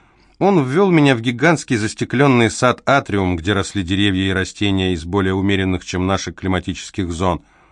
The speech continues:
Яблони, груши, роскошный налитой виноград. Всё под стеклом, при идеальной температуре и влажности, о чём заботилась система поддержания микроклимата,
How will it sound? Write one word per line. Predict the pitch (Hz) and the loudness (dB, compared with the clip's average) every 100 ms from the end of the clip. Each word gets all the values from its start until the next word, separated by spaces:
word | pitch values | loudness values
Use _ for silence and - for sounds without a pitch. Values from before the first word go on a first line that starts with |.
| _ _ _ - | _ _ _ -6
Яблони, | 90 165 151 139 120 | 0 2 4 2 2
груши, | 101 117 160 - | 0 0 0 -2
роскошный | 101 - - 95 98 92 | -2 -2 -6 -4 -2 0
налитой | 92 92 98 90 | 0 -2 -2 -2
виноград. | 92 90 92 139 - _ _ _ _ _ _ _ _ _ _ _ | 0 0 0 0 -2 _ _ _ _ _ _ _ _ _ _ _
Всё | - - 196 | -4 -2 0
под | 151 | -2
стеклом, | - - - 120 170 143 | -4 -6 -2 2 4 4
при | 117 110 | 2 0
идеальной | 95 131 165 123 | 2 2 4 2
температуре | - 110 107 104 - 120 104 | 0 -2 0 -2 0 0 0
и | |
влажности, | 82 117 151 117 127 - - | 2 2 2 2 0 0 -2
о | 110 92 | 0 0
чём | - 101 | -2 -2
заботилась | 92 95 98 92 87 | 0 -2 -2 -2 -4
система | - 92 - 104 95 | -6 -10 -4 -2 -2
поддержания | 90 82 92 80 98 92 90 | -4 -6 -4 -4 -2 0 0
микроклимата, | 92 90 90 87 110 143 127 - 104 | -2 -2 -4 -4 -2 0 0 0 -4